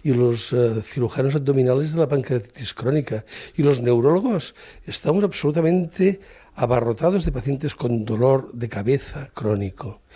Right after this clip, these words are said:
Y en el mundo de la ginecología, por ejemplo, el dolor pélvico crónico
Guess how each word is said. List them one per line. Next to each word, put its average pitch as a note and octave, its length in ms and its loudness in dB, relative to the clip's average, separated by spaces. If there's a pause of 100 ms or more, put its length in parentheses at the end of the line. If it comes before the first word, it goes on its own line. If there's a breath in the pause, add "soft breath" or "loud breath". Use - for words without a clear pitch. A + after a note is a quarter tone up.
(300 loud breath)
Y C3+ 260 4
en A#2 360 2
el A#2+ 100 -2
mundo D3+ 260 2
de E3 80 4
la D3+ 80 2
ginecología, D#3 760 0
por D#3+ 140 0
ejemplo, C#3 580 -2 (360 loud breath)
el A#2 140 -2
dolor C3 360 0
pélvico C3 580 2
crónico C3 640 0